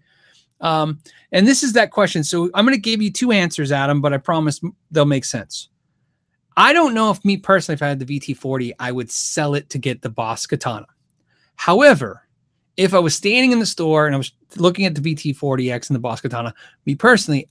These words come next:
I would buy the Boss Katana because I like the, I like the feature set. I like the way it works. I like the way it sounds. And I like that amp more than the Vox. So that's my preference of the two. But,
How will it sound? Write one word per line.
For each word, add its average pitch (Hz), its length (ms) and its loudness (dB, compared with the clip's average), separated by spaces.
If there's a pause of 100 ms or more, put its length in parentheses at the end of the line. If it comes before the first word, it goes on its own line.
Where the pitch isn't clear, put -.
I 131 160 -2
would 131 180 -2
buy 113 200 -6
the 110 80 -10
Boss 107 280 -12
Katana 160 500 2 (320)
because 170 320 2 (100)
I 175 240 4
like 165 400 2
the, 135 320 -2 (640)
I 185 160 4
like 220 200 4
the 170 80 0
feature 202 420 0
set. 143 340 -2
I - 80 4
like 240 180 4
the 175 100 2
way 180 200 4
it 160 100 -2
works. 190 400 2
I 170 40 -2
like 160 120 -2
the 151 60 -10
way 135 80 -4
it 131 80 -10
sounds. 139 340 -4 (320)
And 127 80 -4
I 127 40 -2
like 131 280 0
that 117 140 -4
amp 117 160 -6
more 117 260 -4
than 117 120 -8
the 113 100 -8
Vox. - 580 -12 (300)
So - 120 -6
that's 151 220 0
my 160 140 4
preference 151 400 2
of 135 80 -6
the 127 60 -4
two. - 280 -6 (340)
But, 190 320 4